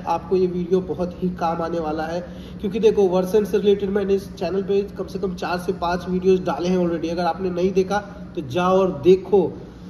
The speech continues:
मैंने डाला हुआ है। अगर आप वो फॉलो करते हो तो बिल्कुल आप clear कर दोगे। But ये जो video है, ये थोड़ा सा हट के इसलिए है क्योंकि इसमें मैं सिर्फ non voice वाले questions डालने वाला हूँ। Like,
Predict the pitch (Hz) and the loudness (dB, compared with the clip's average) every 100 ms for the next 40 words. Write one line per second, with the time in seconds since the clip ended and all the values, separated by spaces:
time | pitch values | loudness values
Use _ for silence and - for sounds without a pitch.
0 | - - 165 208 226 220 - 175 165 180 | -14 -8 -2 0 4 2 2 -4 -2 2
1 | 220 220 214 208 190 190 185 170 180 185 | 2 2 2 0 0 -2 -4 -6 -4 -2
2 | 185 190 196 190 190 190 202 185 - 170 | 0 0 -2 0 0 2 0 -2 -4 -4
3 | 185 185 175 - 170 160 175 143 143 117 | 0 0 0 -4 -6 -4 -6 -4 -4 -6
4 | 120 - - - - - 214 - 170 208 | -10 -14 -16 -16 -8 0 0 0 -6 -4
5 | 233 226 226 226 240 233 226 226 226 214 | -2 -4 -2 -2 0 0 -2 0 -4 -2
6 | 185 190 - 202 185 214 214 196 208 - | -4 -6 -4 -4 -2 -2 0 0 -4 -10
7 | - - 202 240 214 180 220 220 196 240 | -14 -10 -8 -6 -6 -6 -4 -4 -2 -6
8 | 196 - - - - - 175 208 226 170 | -6 -10 -14 -14 -14 -6 0 2 2 -2
9 | 170 202 - 202 196 190 196 180 - 196 | 0 0 0 -2 -2 0 2 0 0 -2
10 | 185 180 - 165 160 170 151 156 170 170 | -2 -4 -4 -4 -2 -2 -2 -4 -4 -2
11 | 175 | 0